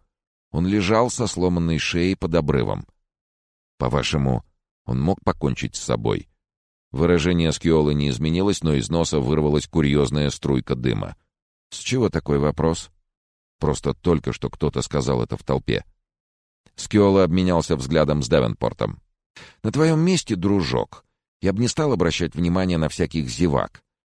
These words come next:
Не знаю, что скажет полиция, решать-то, видишь, на самом деле им, но вряд ли они определят здесь самоубийство». «Почему вы так считаете?»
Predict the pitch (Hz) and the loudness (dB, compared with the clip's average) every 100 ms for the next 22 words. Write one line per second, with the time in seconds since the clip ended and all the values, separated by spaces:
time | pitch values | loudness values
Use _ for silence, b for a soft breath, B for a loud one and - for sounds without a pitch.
0 | _ - 113 120 101 71 58 - 67 - | _ -2 0 2 0 0 -2 -4 -4 -2
1 | 65 65 - 123 147 - 64 67 69 85 | -2 -2 0 0 0 0 0 0 0 -2
2 | 76 - 73 69 69 73 71 76 76 73 | -2 -2 -2 -2 -4 -4 -4 -2 -2 -2
3 | 80 80 117 117 69 62 71 67 60 123 | 0 2 2 0 0 0 0 0 0 0
4 | 131 65 64 62 62 - 67 73 67 50 | 0 -2 -2 -2 -2 -4 -4 -2 -2 -4
5 | - 65 - - 67 69 64 58 - 50 | -4 -4 -4 -6 -4 -2 -2 -4 -6 -10
6 | 50 - _ _ _ _ _ _ - - | -10 -14 _ _ _ _ _ _ -6 -2
7 | 82 73 69 - - 71 71 55 - 50 | 0 0 -2 -4 -4 -2 -2 -2 -6 -12